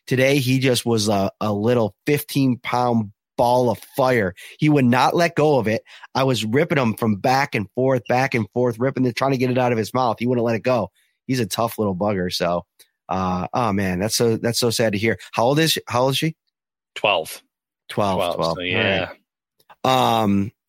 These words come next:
Speaker 1: some interesting back and forth on social media today, actually. That's something we could kind of go into next. Uh, Stefon Diggs.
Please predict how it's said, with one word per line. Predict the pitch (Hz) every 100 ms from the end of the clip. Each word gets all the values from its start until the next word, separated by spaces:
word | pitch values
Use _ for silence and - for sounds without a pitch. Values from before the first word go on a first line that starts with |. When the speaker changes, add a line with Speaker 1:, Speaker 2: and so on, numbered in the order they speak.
| -
Speaker 1:
some | 156 156
interesting | 180 262 226 175 131
back | 113 139 143
and | 113
forth | 117 135 143 -
on | 110
social | 98 123 113 110
media | 101 117 156 92
today, | - 87 76 69 - -
actually. | 82 - 104 90
That's | 98 104
something | 117 101
we | 95
could | -
kind | 104 95
of | 82 - -
go | 110 101
into | 95 104
next. | 95 85 - - - - -
Uh, | - 110
Stefon | 101 - 123 135 160 156
Diggs. | 139 139 143 -